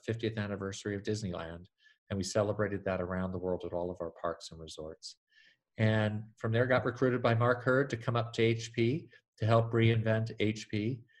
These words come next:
and, uh, was the chief marketing officer, chief communication officer there. Um, and that was a wonderful, uh, almost four years, uh, under Mark Hurd. And then, uh, left and, and started to get into the fun sort of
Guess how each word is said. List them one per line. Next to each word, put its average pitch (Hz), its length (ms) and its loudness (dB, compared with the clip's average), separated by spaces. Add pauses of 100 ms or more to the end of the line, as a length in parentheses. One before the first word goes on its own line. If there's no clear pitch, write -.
(200)
and, 95 520 0 (120)
uh, 92 80 2
was 92 260 -4
the 85 220 -4
chief 107 280 -6
marketing 98 380 -4
officer, 92 420 -6
chief 92 360 -6
communication 92 600 -4
officer 87 480 -6
there. 92 460 -4 (440)
Um, 92 340 0 (160)
and 101 80 -2
that 113 120 2
was 113 140 -2
a 92 60 2
wonderful, 92 920 -2
uh, 82 320 -6
almost 90 380 -6
four 82 240 -4
years, 80 480 -10 (340)
uh, 92 200 -4
under 90 260 -4
Mark 82 340 -10
Hurd. 80 260 -6 (420)
And 123 100 2
then, 156 220 4 (200)
uh, 123 160 4
left 139 460 2
and, 107 380 2
and 104 140 -2
started 117 280 2
to 113 120 0
get 110 80 2
into 113 300 -2
the 104 140 -2
fun 110 340 -2
sort 107 260 0
of 98 140 -4